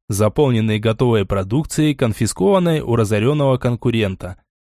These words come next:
Химический цех переработки и синтеза, склад запчастей,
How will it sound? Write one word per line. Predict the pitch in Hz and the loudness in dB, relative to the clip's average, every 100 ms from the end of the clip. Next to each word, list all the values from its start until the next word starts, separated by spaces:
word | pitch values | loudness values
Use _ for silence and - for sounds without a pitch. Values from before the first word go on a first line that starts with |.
| - | -6
Химический | 165 220 196 151 135 | -2 0 0 -2 -4
цех | - 185 - | 0 -2 0
переработки | 117 107 101 107 175 - 98 | 0 2 0 0 -2 -2 -8
и | 92 | -6
синтеза, | - 165 160 151 127 127 | -2 0 0 0 0 -2
склад | - 101 120 143 | -2 0 0 2
запчастей, | 107 - 95 - 117 135 135 | 0 -2 -6 -6 -2 -2 -2